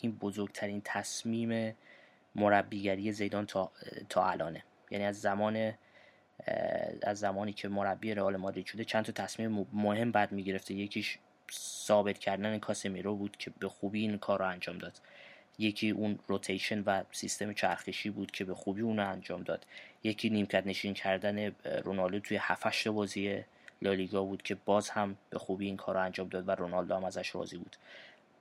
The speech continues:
و تصمیم آخری که باید بگیره اینه که آیا بیل آماده بازی می‌کنه یا ایسکوی بازی می‌کنه که چهار چهار دو بشه یا سیستم اجرا می‌شه که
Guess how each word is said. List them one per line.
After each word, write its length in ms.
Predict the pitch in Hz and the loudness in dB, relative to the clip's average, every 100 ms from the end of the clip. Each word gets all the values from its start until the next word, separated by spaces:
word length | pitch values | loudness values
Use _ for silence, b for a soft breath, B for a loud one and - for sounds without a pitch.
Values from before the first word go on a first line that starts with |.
| _ - 101 | _ -4 4
و 80 | 104 | 6
تصمیم 400 | 107 104 120 123 | 8 6 6 6
آخری 340 | 110 117 117 | 6 6 4
که 100 | 120 | 4
باید 220 | 113 104 | 4 4
بگیره 300 | 104 98 104 | 0 0 2
اینه 240 | 110 113 110 | 2 0 0
که 320 | - 117 110 - | 0 0 -2 2
آیا 340 | 110 110 110 | 4 6 4
بیل 280 | 104 110 110 | 2 2 2
آماده 400 | - 104 101 98 | 2 0 0 0
بازی 280 | 117 123 117 | 2 2 2
می‌کنه 480 | 117 107 113 113 113 _ _ _ b b b b b | 0 2 2 2 -2 _ _ _ b b b b b
یا 160 | - 107 | 2 4
ایسکوی 340 | 107 - 120 | 4 4 4
بازی 260 | 113 107 107 | 6 4 4
می‌کنه 320 | 104 107 107 | 2 2 0
که 100 | 104 | -2
چهار 220 | 104 92 | 2 0
چهار 220 | - 90 | 2 0
دو 160 | 90 113 | 2 0
بشه 480 | 110 - 113 110 - _ - - - - - | 0 -2 0 0 -4 _ -18 -16 -16 -18 -10
یا 360 | - 90 85 - | -2 0 0 -4
سیستم 800 | - - 101 - - 104 104 98 - _ _ _ - | -12 -8 -6 -6 -2 -2 -2 -4 -8 _ _ _ -4
اجرا 380 | 107 101 104 104 | -4 0 2 2
می‌شه 260 | 101 98 | 0 -4
که 260 | 101 107 | -6 -6